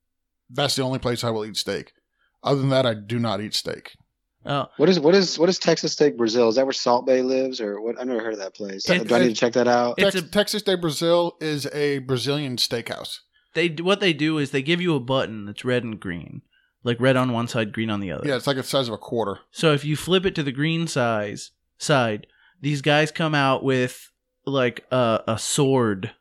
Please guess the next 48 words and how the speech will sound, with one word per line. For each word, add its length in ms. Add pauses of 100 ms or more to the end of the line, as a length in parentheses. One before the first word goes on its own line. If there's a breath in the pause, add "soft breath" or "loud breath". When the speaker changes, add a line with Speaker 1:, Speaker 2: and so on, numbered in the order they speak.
(180)
Speaker 2:
with 280
different 380
pieces 360
of 120
meat 280
on 180
it. 160
So 120
they 100
have, 240
like, 180
filet 320
mignon, 600
they'll 140
have 280
lamb, 520
they'll 160
have 320
sausage, 640
they'll 160
have 200
whatever. 440 (480 loud breath)
And 100
if 140
it's 140
green, 440
they'll 140
come 220
over 180
and 140
offer 400
you 260
whatever 360
they're 160
bringing. 500 (640 loud breath)
Um, 640
and 180
you, 120
it's, 180
like, 220
all 260
you 160
can 140
eat 320
meat, 380
like, 200
high 260
end. 480